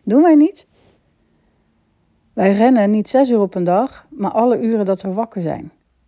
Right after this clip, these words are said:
Want zodra we kunnen rusten, gaan we nog meer rennen. Want wat moet je nou met rust?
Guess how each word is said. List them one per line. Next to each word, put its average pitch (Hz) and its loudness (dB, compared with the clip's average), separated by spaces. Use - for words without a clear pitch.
Want 190 -8
zodra 208 -6
we 190 -10
kunnen 190 -10
rusten, 240 -8
gaan 220 -8
we 233 0
nog 247 -2
meer 214 -2
rennen. 175 -6
Want 185 -10
wat 214 -8
moet 185 -8
je 190 -10
nou 165 -2
met 196 -6
rust? - -8